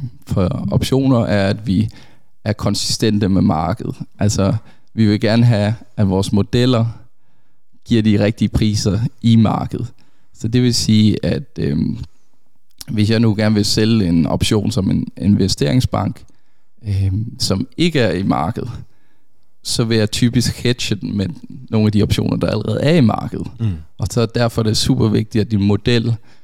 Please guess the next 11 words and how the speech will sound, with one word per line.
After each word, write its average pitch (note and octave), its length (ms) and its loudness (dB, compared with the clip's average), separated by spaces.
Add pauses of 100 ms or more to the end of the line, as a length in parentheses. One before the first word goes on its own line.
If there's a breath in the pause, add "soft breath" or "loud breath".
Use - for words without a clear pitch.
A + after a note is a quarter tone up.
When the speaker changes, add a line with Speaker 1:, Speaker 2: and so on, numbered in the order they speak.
(140)
Speaker 1:
så - 140 -4
passer A#2 480 0
med G2+ 140 2
de - 120 0
priser, G#2 380 0
der - 80 0
er - 100 0
i - 100 0
markedet. - 440 0 (720)
Øhm, G2 340 4
så B2 220 0